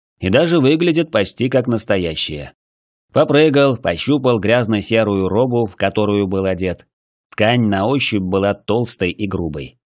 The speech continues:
вроде мешковины. Зияла прорехами и бугрилась неровными толстыми швами. «Вызвать интерфейс», негромко произнёс я.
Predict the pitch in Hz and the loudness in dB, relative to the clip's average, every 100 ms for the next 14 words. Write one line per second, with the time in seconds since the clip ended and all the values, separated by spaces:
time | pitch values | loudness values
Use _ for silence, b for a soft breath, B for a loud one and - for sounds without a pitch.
0 | _ 95 139 110 110 113 147 151 113 78 | _ -2 0 2 0 0 0 0 0 -2
1 | 65 _ _ _ _ 87 131 175 151 107 | -8 _ _ _ _ 0 4 4 4 2
2 | 101 127 156 131 123 101 90 95 101 107 | 2 2 2 2 2 2 0 0 0 2
3 | 139 131 113 - 95 104 127 117 110 110 | 2 2 0 -2 -2 0 0 2 2 0
4 | - 95 - 95 92 - 82 78 69 62 | 0 -2 -2 -4 -4 -6 -6 -8 -10 -16
5 | _ _ _ _ _ _ _ _ 82 82 | _ _ _ _ _ _ _ _ -6 0
6 | 131 139 143 147 131 143 135 139 120 98 | 0 2 2 2 2 0 0 0 0 0
7 | 92 90 - _ _ - 101 104 104 101 | 0 -4 -10 _ _ -2 0 2 2 0
8 | 95 98 95 95 92 92 85 71 | -2 -2 -2 -2 -4 -4 -6 -8